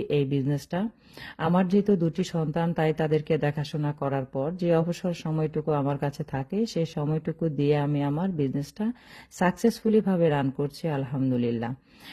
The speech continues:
এখন আমি আমার বিজনেস থেকে ইনকাম করতে পারছি, আর সেটা দিয়ে আমি আমার মনের মাঝে যে ছোট বড় স্বপ্নগুলো ছিল, সেগুলো পূরণ করতে পারছি, আলহামদুলিল্লাহ। এরকম একটা প্ল্যাটফর্মের সাথে যুক্ত হয়ে আমি সত্যিই গর্বিত।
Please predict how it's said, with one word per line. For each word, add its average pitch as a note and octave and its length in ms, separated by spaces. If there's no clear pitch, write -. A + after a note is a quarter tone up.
এখন E3 360
আমি G3+ 220
আমার D#3+ 320
বিজনেস D3+ 420
থেকে E3 420
ইনকাম D#3+ 400
করতে D#3+ 320
পারছি, D#3 500
আর D#3+ 120
সেটা E3 340
দিয়ে F3 260
আমি D#3 300
আমার D3+ 280
মনের D#3 320
মাঝে F3+ 320
যে E3+ 120
ছোট D#3+ 260
বড় D3 280
স্বপ্নগুলো D#3+ 600
ছিল, F3+ 320
সেগুলো D3 400
পূরণ C#3 360
করতে C3+ 300
পারছি, C3+ 400
আলহামদুলিল্লাহ। A#2+ 800
এরকম G3+ 400
একটা G3 280
প্ল্যাটফর্মের E3+ 640
সাথে E3+ 240
যুক্ত D3+ 320
হয়ে D#3+ 340
আমি D3 220
সত্যিই D#3+ 420
গর্বিত। D#3 440